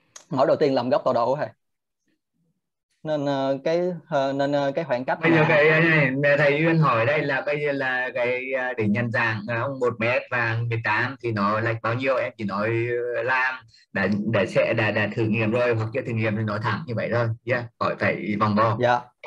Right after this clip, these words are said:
Speaker 1: trước khi mà chưa cách ly thì tụi em có thử nghiệm thì, ờ, ờ, giữa em với mấy bạn, ờ, trong với thầy, ờ,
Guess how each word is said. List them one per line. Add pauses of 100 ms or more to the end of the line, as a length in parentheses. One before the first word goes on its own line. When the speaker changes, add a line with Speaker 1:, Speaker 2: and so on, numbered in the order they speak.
Speaker 1:
trước
khi
mà
chưa
cách
ly
thì
tụi
em
có
thử
nghiệm
thì,
ờ, (300)
ờ,
giữa
em
với
mấy
bạn,
ờ,
trong
với
thầy,
ờ,